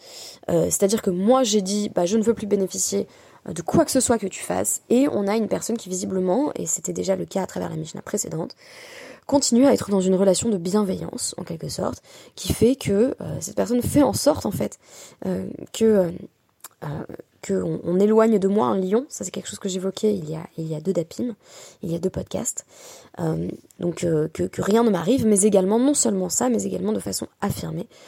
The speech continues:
euh, que mes sacrifices soient apportés pour moi, que le prélèvement, euh, de la dîme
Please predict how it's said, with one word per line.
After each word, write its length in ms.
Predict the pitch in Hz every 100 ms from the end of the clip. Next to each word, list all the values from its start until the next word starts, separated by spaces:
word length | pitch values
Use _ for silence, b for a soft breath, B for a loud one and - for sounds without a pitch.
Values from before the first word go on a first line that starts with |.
| B B
euh, 80 | 165
que 240 | - 208 254
mes 100 | 175
sacrifices 540 | 160 - 190 202 214 120
soient 220 | - -
apportés 280 | - - -
pour 160 | - 160
moi, 160 | 208
que 140 | 220 202
le 440 | - - - -
prélèvement, 540 | - 190 185 196 196 - 165
euh, 100 | 170 -
de 240 | 175 175 -
la 160 | 170 165
dîme 240 | 156 226